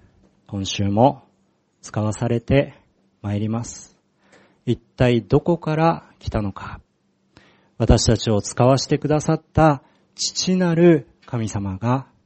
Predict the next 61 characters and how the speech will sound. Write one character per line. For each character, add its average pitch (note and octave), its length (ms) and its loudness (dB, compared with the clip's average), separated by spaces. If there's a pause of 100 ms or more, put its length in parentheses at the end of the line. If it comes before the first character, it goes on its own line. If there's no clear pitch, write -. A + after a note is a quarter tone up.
(120)
お - 60 -12
ら G#2 120 -4
れ G2+ 80 -4
ま G2+ 160 -8
す。 - 320 -20 (840)
私 B2+ 340 4
た C#3 140 6
ち - 180 -4
に G#2 160 -2
先 - 420 0
立 F#3 160 4
ち、 F3 460 2 (400)
私 C3+ 280 6
た D3 100 6
ち C3 120 0
が B2+ 120 4
赴 C#3 300 4
こ E3 180 4
う D#3 60 2
と C3 120 0
す - 160 -6
る A#2+ 140 -2
そ B2+ 160 -4
の D3 300 -2
あ B2+ 100 -6
ら D3 160 4
ゆ G3 180 2
る G#3+ 140 2
場 D#3 140 -2
所 D3+ 220 -6
に E3 320 0 (300)
す - 240 -4
で G3 240 4
に F3+ 380 2 (640)
行 A2+ 120 -6
っ - 40 -20 (320)
て E3+ 280 0 (220)
お B2 100 -6
ら C3+ 120 2
れ C#3 140 4
る、 G#2+ 180 0 (600)
私 B2 280 4
た B2+ 100 4
ち - 160 -2
を G#2 100 0
待 A2+ 300 2
っ - 60 -14
て - 200 0
い F3+ 80 2
て D#3+ 100 -2
く D3+ 100 -4
だ D3 140 0
さ C#3+ 160 -4
る D3+ 340 2 (220)
主 - 240 -8
が A#2+ 340 -2 (260)
お G#2+ 60 -10
ら G#2+ 100 -4
れ G2+ 120 -6
ま G2+ 160 -8
す。 - 340 -18